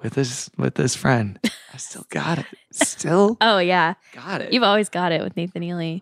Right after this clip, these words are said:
Speaker 1: Well, and it's, it's a funny sensation that sometimes, obviously,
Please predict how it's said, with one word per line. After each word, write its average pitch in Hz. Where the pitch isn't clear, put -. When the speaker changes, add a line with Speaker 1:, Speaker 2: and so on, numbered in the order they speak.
Speaker 1:
Well, 349
and 285
it's, -
it's -
a 226
funny 202
sensation 156
that 135
sometimes, 135
obviously, 120